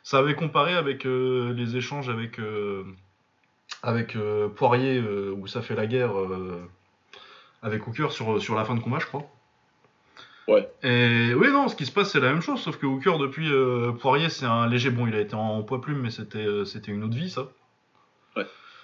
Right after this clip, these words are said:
Speaker 1: Et, euh, oui, effectivement, euh, ça fait du... un peu plus, euh, cinquante cinquante contre,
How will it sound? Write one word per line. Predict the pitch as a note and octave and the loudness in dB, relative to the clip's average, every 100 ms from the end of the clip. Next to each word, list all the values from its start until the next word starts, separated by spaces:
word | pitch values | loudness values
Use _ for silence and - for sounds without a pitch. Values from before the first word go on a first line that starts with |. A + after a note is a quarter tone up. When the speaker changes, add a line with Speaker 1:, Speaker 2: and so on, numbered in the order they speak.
| _ _ - | _ _ -8
Speaker 1:
Et, | C3 | 0
euh, | A#2 A#2 A2+ A2+ A2+ A2+ A2+ A2 | 2 2 2 2 2 2 0 0
oui, | C3 A#3+ | 2 2
effectivement, | C#3+ A#2+ D3+ G3 A#3+ G3 | 2 -4 -4 -2 0 0
euh, | D#3 C#3+ D3 C#3+ C3+ C3+ C3+ C3 B2+ B2 B2 A#2 A2+ A2 | 0 2 2 2 2 2 2 2 2 4 2 2 0 -2
ça | G#2+ C3 | 0 0
fait | A#2 C3+ | 2 0
du... | C#3+ | 0
un | C#3 | 0
peu | C3 D#3+ | 0 -2
plus, | E3+ E3+ D3 | -2 -2 0
euh, | C3 | 0
cinquante | C#3 B2+ C3+ | 0 -2 -2
cinquante | D3 C3+ D#3 C#3+ | -2 -2 -4 -6
contre, | B2+ B2 B2 | -6 -2 -2